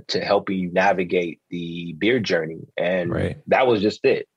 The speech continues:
Speaker 1: And I was le-, I was gonna leave it like that, but it didn't just end there. It turned into, uh, an entrepreneur,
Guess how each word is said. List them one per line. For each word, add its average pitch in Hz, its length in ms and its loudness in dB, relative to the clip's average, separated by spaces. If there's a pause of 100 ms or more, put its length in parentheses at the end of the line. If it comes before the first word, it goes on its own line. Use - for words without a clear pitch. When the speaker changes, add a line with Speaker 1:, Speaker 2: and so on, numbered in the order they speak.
(400)
Speaker 1:
And 87 220 0
I 98 80 4
was 95 180 2
le-, 110 180 4
I 98 120 4
was 95 100 2
gonna 95 160 4
leave 101 240 2
it 95 100 2
like 92 260 2
that, 107 340 2
but 85 160 -4
it 90 180 -8
didn't 95 300 -4
just 92 300 -4
end 101 240 4
there. 87 380 4
It 82 120 -8
turned 98 320 -2
into, 85 540 -2 (600)
uh, 80 320 4
an 85 120 0
entrepreneur, 90 840 4